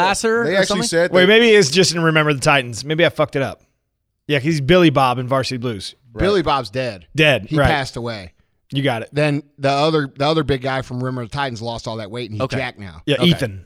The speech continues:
Speaker 4: Yeah.
Speaker 2: I actually saw a thing. They're saying, like, he's not even getting casting roles because they don't want him now.
Speaker 4: 'Cause he's
Speaker 1: Yeah.
Speaker 4: too jacked.
Speaker 2: He's too, he's too
Speaker 1: Well, isn't
Speaker 2: jacked.
Speaker 1: that
Speaker 2: They want him
Speaker 1: basically
Speaker 4: You know
Speaker 1: happened
Speaker 4: what,
Speaker 1: to Drew
Speaker 4: bro?
Speaker 1: Carey?
Speaker 2: That's
Speaker 4: If I
Speaker 2: messed
Speaker 4: get
Speaker 2: up.
Speaker 4: too jacked for fucking Hollywood, good.
Speaker 2: Yeah.
Speaker 3: Ethan, we'll take you.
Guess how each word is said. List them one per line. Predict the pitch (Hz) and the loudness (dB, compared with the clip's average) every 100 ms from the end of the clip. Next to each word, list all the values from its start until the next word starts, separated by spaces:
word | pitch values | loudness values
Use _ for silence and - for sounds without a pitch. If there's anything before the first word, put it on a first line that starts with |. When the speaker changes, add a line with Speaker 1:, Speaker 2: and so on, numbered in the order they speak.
| _ 123 | _ -8
Speaker 4:
Yeah. | |
Speaker 2:
I | 170 | -6
actually | 202 165 | -6 -6
saw | 151 | -4
a | 131 | -4
thing. | 147 165 143 | -4 -6 -6
They're | 135 | -8
saying, | 170 139 131 | -8 -8 -6
like, | 113 104 | -8 -8
he's | 147 165 | -8 -6
not | 123 | -6
even | 120 117 | -6 -8
getting | 110 107 | -10 -10
casting | - 117 135 - 107 | -8 -8 -8 -10 -10
roles | 101 101 92 | -8 -10 -12
because | 95 - 120 120 104 | -16 -12 -8 -8 -8
they | 104 | -8
don't | 117 98 | -8 -10
want | 104 139 | -12 -12
him | 101 | -12
now. | 95 87 | -12 -8
Speaker 4:
'Cause | 135 | -6
he's | 120 113 | -6 -6
Speaker 1:
Yeah. | 110 | -8
Speaker 4:
too | 92 | -6
jacked. | 131 151 110 | -8 -8 -10
Speaker 2:
He's | 107 | -12
too, | 117 | -12
he's | 110 113 104 | -12 -12 -10
too | 143 | -4
Speaker 1:
Well, | 160 | 0
isn't | 214 | 2
Speaker 2:
jacked. | 254 247 | 2 0
Speaker 1:
that | 127 | -2
Speaker 2:
They | |
want | 117 | -6
him | 143 | -4
Speaker 1:
basically | 170 196 180 | -2 0 2
Speaker 4:
You | - | 4
know | |
Speaker 1:
happened | - 220 | 4 4
Speaker 4:
what, | 123 | 4
Speaker 1:
to | |
Drew | - | 4
Speaker 4:
bro? | - | 4
Speaker 1:
Carey? | 139 147 175 170 | 2 2 0 0
Speaker 2:
That's | 196 | 0
Speaker 4:
If | 190 | 2
I | |
Speaker 2:
messed | 226 247 | 2 2
Speaker 4:
get | 220 | 0
Speaker 2:
up. | - | 2
Speaker 4:
too | 254 214 | 2 2
jacked | 226 240 233 | 2 2 0
for | - | -6
fucking | 185 226 220 180 | -6 -6 -4 -4
Hollywood, | 202 214 220 220 180 | -2 -2 0 -2 -2
good. | 131 151 131 - - | 2 2 2 -4 -4
Speaker 2:
Yeah. | 113 | 2
Speaker 3:
Ethan, | 190 175 156 | 4 4 4
we'll | 156 165 | 2 4
take | 160 131 | 4 2
you. | 151 | 0